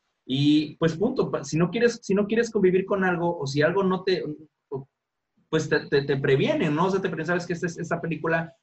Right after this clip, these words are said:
contiene escenas no aptas para menores, o contiene escenas de lenguaje vulgar, etcétera, etcétera",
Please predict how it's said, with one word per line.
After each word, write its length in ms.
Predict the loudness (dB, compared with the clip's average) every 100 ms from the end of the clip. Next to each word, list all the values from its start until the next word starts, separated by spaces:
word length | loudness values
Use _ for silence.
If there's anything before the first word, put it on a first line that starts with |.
| _
contiene 380 | -4 -2 -2 -4
escenas 360 | -2 -2 -2
no 100 | -2
aptas 280 | -2 -4 -6
para 200 | -4 -2
menores, 420 | -2 -2 -4 -4 -8
o 60 |
contiene 300 | -10 -8 -10
escenas 260 | -8 -6 -2
de 100 | -2
lenguaje 280 | -4 -8 -10
vulgar, 300 | -6 -4 -4
etcétera, 360 | -6 -14 -12
etcétera", 280 | -6 -6 -6